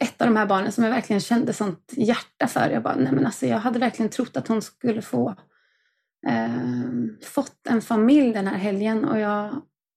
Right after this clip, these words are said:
ja, hjärtat gick sönder lite för henne och så träffade jag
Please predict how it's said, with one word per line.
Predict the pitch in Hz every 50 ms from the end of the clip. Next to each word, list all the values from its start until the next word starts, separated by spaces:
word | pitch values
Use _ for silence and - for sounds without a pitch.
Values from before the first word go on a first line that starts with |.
| _ _ -
ja, | - 233 233 240 226 - - -
hjärtat | 247 254 - - 247 226 -
gick | 226 220 -
sönder | - - 233 220 220 220 233
lite | 233 233 202 - - - 226 220 214 - _ _ _ _ _ _ _ _ _ _ _ _ _ _ _ _ _ - -
för | 233
henne | 214 196 233 240 233 226 220 226 233 247 247 247 247
och | - 220
så | - - 247 233 233 - - - -
träffade | - 220 240 - - - - 240 220 226
jag | 226 226 226 226 226 220